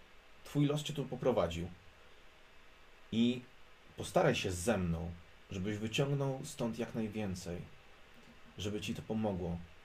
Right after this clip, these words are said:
Nie wiem, wiem dużo, ale nie wiem, jaki was czeka los. Wiem zdecydowanie więcej, niż możecie sobie wyobrażać na temat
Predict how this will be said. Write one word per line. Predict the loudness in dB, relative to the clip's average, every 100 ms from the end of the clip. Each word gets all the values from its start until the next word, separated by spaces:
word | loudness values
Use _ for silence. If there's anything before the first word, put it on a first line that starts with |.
| -20 -20 -18 -20 -20 -12 2
Nie | 10 10
wiem, | 10 6 4 2 -8 -10 4
wiem | 6 8
dużo, | 8 6 4 -4 -6 -12 -2
ale | 0 4
nie | 4 4
wiem, | 6 6
jaki | 6 4 0
was | -2 0
czeka | -2 4 6
los. | 6 2 -2 -8 -14 -20 -20 -20 -20 -20 -20 -20 -20 -20 -20 -20 -20 -20 -20 -20 -20 -18 -18 -18 -20 -20 -20 -20 -20 -20 -14 -2
Wiem | 2
zdecydowanie | 2 0 2 2 2
więcej, | 0 0 -2
niż |
możecie | -4 -6
sobie | -6 -8
wyobrażać | 0 0 2 2 2 -2 -6 -12 -20 -20 -20 -20 -18 -18 -8 -4 -4 -4
na | -2
temat | 2 2 0